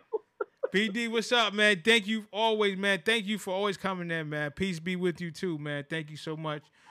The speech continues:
Speaker 2: Um,
Speaker 1: Yes, sir, B D.
Speaker 2: Thank you. So before we go, you know we gotta do another edition of Say Word. We got our D, uh, our deacon ain't gonna say nothing today. You
Speaker 1: Yo,
Speaker 2: shake your
Speaker 1: I
Speaker 2: head?
Speaker 1: don't think, I'm keeping it a buck. He don't got a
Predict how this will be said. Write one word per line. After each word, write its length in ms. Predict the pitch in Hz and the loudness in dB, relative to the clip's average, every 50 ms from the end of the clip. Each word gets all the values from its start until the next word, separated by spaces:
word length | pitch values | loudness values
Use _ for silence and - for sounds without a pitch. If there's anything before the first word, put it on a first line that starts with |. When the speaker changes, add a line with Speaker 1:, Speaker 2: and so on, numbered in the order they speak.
| - - - - | -20 -20 -8 0
Speaker 2:
Um, 380 | - 160 160 170 170 165 160 170 | 4 6 6 6 6 6 4 4
Speaker 1:
Yes, 100 | 190 185 - - | 4 2 2 4
sir, 180 | 220 220 208 208 | 4 4 4 4
B 60 | - 214 - - | 2 -8 -10 -6
D. 140 | 240 247 220 - _ _ _ _ _ _ - | -6 -6 -6 -10 _ _ _ _ _ _ 2
Speaker 2:
Thank 260 | 190 185 190 165 - | 4 4 4 4 0
you. 140 | 170 160 139 | -4 -4 -2
So 280 | - - 190 185 180 | 0 2 2 2 2
before 440 | 175 147 156 143 - - 233 226 220 | 0 -2 -6 -6 0 4 4 6 6
we 140 | 214 208 202 | 4 2 0
go, 420 | 170 160 190 180 175 165 165 165 160 | 0 2 2 4 4 2 2 0 -2
you 80 | 165 | -4
know 160 | 165 170 170 165 | -2 0 0 0
we 100 | 170 170 | 0 2
gotta 220 | 165 165 160 165 | 2 2 2 2
do 320 | 160 156 165 165 165 160 160 | 0 -2 -2 0 0 -2 -2
another 800 | 156 135 143 147 151 156 160 160 151 160 160 156 156 151 139 - _ _ _ _ _ _ - | -4 -6 -6 -4 -2 -2 -2 -2 -2 -4 -4 -4 -4 -6 -8 -12 _ _ _ _ _ _ -12
edition 640 | 127 123 123 - 156 147 - - 147 143 139 147 - _ - | -12 -6 -4 -2 -2 -2 -4 -6 -6 -6 -8 -8 -12 _ -8
of 220 | 131 127 120 110 | -8 -8 -8 -8
Say 300 | - - - 147 147 147 139 | -10 -8 -4 -4 -2 -4 -4
Word. 380 | 131 135 139 139 139 139 135 135 | -4 -4 -2 -2 -2 -2 -4 -4
We 100 | 139 131 | -6 -6
got 180 | 135 135 127 123 | -6 -6 -6 -6
our 180 | 127 127 127 | -8 -8 -8
D, 340 | 123 117 113 - 151 170 175 | -8 -8 -6 -4 -4 -4 0
uh, 60 | 156 165 | 2 2
our 320 | 160 151 127 123 147 160 | 2 2 2 0 0 -2
deacon 300 | 156 151 196 208 190 202 | 0 -2 -4 -4 -2 -2
ain't 160 | 202 196 190 | -2 -2 -2
gonna 100 | 190 196 175 | -2 -4 -2
say 200 | - 220 233 226 | 0 0 0 0
nothing 220 | 233 240 240 226 | 0 -2 -2 0
today. 340 | 254 254 262 269 254 208 - _ _ _ _ _ _ _ _ _ - | 2 2 4 4 2 0 -6 _ _ _ _ _ _ _ _ _ -12
You 80 | 165 147 | 0 4
Speaker 1:
Yo, 160 | 190 185 175 156 | 6 6 6 6
Speaker 2:
shake 40 | 196 202 | 4 4
your 80 | 208 | 6
Speaker 1:
I 40 | - | 8
Speaker 2:
head? 160 | - - 226 | 8 10 8
Speaker 1:
don't 180 | 220 214 - - | 6 4 2 2
think, 220 | 226 220 202 180 - _ _ - 147 - - 180 | 2 2 2 0 -2 _ _ -12 -12 -4 2 4
I'm 160 | 202 240 254 - | 4 4 4 2
keeping 240 | - 294 262 233 214 | 0 0 2 4 4
it 80 | 208 202 | 4 2
a 60 | 190 | 2
buck. 260 | - - 226 196 - - - _ _ _ - | 6 6 6 6 6 4 -4 _ _ _ -4
He 120 | 254 285 | 0 4
don't 300 | 294 294 294 277 254 254 | 6 8 8 6 6 6
got 200 | 247 247 247 226 | 6 6 6 6
a 60 | 208 | 4